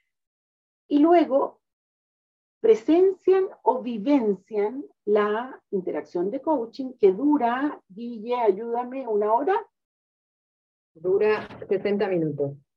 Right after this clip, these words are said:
Speaker 1: Sesenta minutos, perfecto. Una hora dura la interacción de coaching. En esta interacción de coaching, si usted es el espectador,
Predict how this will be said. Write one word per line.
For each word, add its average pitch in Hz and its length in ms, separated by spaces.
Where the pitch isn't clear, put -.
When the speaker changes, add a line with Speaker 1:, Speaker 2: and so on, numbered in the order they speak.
Speaker 1:
Sesenta - 340
minutos, - 360
perfecto. - 360
Una 330 340
hora 202 460
dura 220 320
la 233 100
interacción 151 560
de - 120
coaching. - 340
En 262 140
esta 381 180
interacción 247 480
de 285 140
coaching, 233 500
si 220 80
usted 285 340
es 302 160
el 254 120
espectador, 208 960